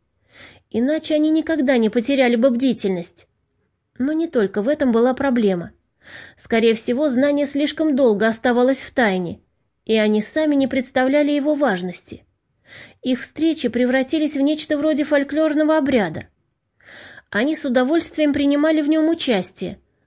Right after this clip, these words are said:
но абсолютно упускали из виду реальную опасность,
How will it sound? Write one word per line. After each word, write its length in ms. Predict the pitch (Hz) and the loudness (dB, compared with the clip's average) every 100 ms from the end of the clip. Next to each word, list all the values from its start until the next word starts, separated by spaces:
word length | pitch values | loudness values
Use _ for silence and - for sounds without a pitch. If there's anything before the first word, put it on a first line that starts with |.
| _ | _
но 180 | 208 220 | 0 0
абсолютно 580 | 214 - 226 311 320 277 | -2 -2 0 0 0 0
упускали 520 | 262 254 - 285 262 | 0 -4 0 0 2
из 200 | 240 208 | 0 0
виду 260 | 269 277 | 0 0
реальную 460 | 302 302 320 311 330 | 2 2 2 2 0
опасность, 720 | 330 269 196 - 190 - - | 0 -2 -2 -4 -8 -8 -20